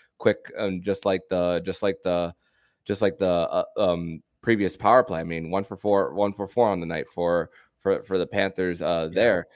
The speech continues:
Speaker 1: I, I mean, and, and listen, even, even in the, in this, in this game, um, in this game, I mean, even when the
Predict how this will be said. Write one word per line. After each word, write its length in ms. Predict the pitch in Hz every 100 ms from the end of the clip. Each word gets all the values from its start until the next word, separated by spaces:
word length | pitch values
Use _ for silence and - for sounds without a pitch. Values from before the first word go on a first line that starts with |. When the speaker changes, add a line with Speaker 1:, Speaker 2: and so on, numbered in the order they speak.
| _ -
Speaker 1:
I, 200 | 101 101
I 80 |
mean, 280 | 98 95 85 _ _ _ 113
and, 200 | 107 -
and 180 | 104 101
listen, 400 | 135 101 80 - -
even, 420 | 107 113 113 95
even 260 | - 117 123
in 200 | 117 110
the, 200 | 110 82
in 120 | 107
this, 260 | 110 113 - _
in 140 | 98 98
this 240 | 98 -
game, 220 | - 101 -
um, 160 | 98 -
in 120 | 104
this 160 | 98 -
game, 300 | 113 131 87
I 60 |
mean, 260 | 90 90 80
even 220 | 95 107
when 200 | 101 90
the 320 | 92 87 82